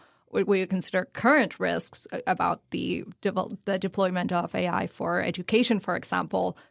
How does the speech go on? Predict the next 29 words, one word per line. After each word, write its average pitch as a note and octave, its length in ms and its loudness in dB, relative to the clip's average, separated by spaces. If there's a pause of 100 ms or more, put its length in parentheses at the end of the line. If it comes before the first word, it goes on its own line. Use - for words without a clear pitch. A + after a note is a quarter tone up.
(120)
you G#3+ 160 6
have, F3 480 2 (640)
you - 80 -4
know, G#3+ 260 4
honestly, B3 540 6 (760)
bigger G3+ 800 4 (500)
kind G#3 120 -2
of - 160 -10 (320)
promises - 800 2
or F#3 140 0
bigger F#3 440 -2
principles - 680 2
being - 200 -4
applied E3+ 360 0
to, F#3 240 0
"Oh, A#3+ 160 8
we G#3 200 6
should, F3+ 540 2
yeah, - 380 0 (280)
this G3 160 4
is G3 120 2
important." - 540 -6 (420)
Um, F#3+ 200 2
but G3 140 4
it's F#3+ 160 -4
not G3 180 8
as F#3+ 180 4
much F3+ 280 4
as F3 320 0